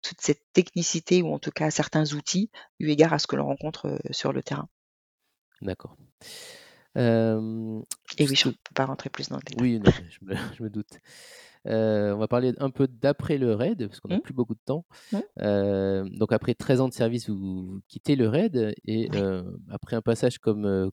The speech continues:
Speaker 2: conseillère sécurité du groupe Renault, vous changez de poste, vous passez à la direction de l'éthique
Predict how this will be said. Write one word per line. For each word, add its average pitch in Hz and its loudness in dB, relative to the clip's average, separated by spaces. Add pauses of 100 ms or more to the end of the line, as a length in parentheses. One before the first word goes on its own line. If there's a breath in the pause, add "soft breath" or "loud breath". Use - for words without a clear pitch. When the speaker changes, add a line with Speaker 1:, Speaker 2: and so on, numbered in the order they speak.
(100)
Speaker 2:
conseillère 110 0
sécurité 113 0
du 104 -2
groupe 101 -2
Renault, 120 2
vous 139 -2
changez 113 0
de - -4
poste, - 0
vous 110 -12
passez - -2
à 120 4
la 113 4
direction 113 0
de 117 2
l'éthique - -2